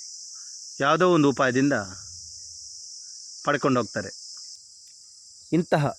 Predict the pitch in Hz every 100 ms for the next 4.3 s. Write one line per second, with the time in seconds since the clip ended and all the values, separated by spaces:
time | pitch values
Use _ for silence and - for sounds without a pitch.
0 | 151 151 165 170 143 135 135 131 131 127
1 | 123 117 107 - - 139 139 131 120 117
2 | 113 117 120 131 92 - - - - -
3 | - - - - - - - 143 139 190
4 | 180 175 147